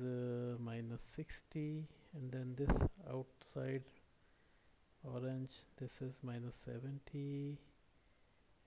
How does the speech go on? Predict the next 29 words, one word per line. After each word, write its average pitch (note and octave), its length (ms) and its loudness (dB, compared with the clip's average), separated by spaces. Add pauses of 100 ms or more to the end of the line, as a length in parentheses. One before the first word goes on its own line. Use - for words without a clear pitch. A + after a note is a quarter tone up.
(100)
and B2 180 -2
this C3+ 140 4 (160)
color C3 300 2
I'm B2 120 2
not B2+ 160 0 (120)
good C3 160 0
in, B2+ 420 0
uh, B2 440 0 (460)
color B2 220 0 (100)
names, C#3 640 0 (1120)
this C3 180 -6 (100)
purple B2+ 400 -4
kind B2+ 200 -2
of B2 100 -2
thing, C#3 320 -4 (280)
this B2+ 240 -4
is B2+ 340 -4 (200)
minus B2 540 -4 (120)
ninety, C#3+ 560 -2 (1300)
and C#3 140 0
this C#3+ 120 0
is D3 120 0
telling D3 400 2
us D3 140 6
that C#3 240 2
there C#3 240 4
is C#3+ 140 2 (200)
zero D3 260 2
percent C#3+ 480 -2